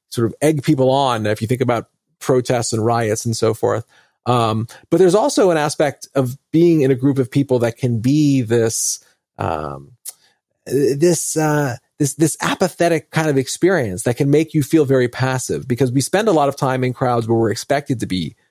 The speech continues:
fairly passive when you're, uh, and again, a lot of this feels like it's pre, post pandemic, but when you're in a crowded movie theater, you're supposed to, for the most part,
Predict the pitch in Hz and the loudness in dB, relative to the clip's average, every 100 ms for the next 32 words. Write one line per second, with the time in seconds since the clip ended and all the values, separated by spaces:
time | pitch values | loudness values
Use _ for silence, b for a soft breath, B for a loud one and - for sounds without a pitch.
0 | _ - 135 120 104 120 104 - 85 120 | _ 0 2 2 0 -2 -4 -4 -6 -4
1 | 107 101 101 95 b b b _ 98 92 | -4 -2 -2 -2 b b b _ -4 -2
2 | 117 123 123 117 107 117 113 110 104 104 | 0 0 0 -2 -2 -4 -2 0 0 -4
3 | - 120 110 107 107 - - 117 - 117 | -2 0 0 -4 -8 -6 -4 -2 0 -2
4 | - 104 104 113 110 98 - 120 139 147 | -2 -6 -2 -2 -2 -4 -2 2 2 4
5 | 156 139 151 139 131 127 131 123 113 98 | 2 0 0 0 0 0 0 -2 -2 -2
6 | 92 92 110 - 110 - 104 - 104 104 | -2 -2 -2 0 -2 -2 -8 -4 -2 -2
7 | 110 - 92 87 | -4 -4 -4 -6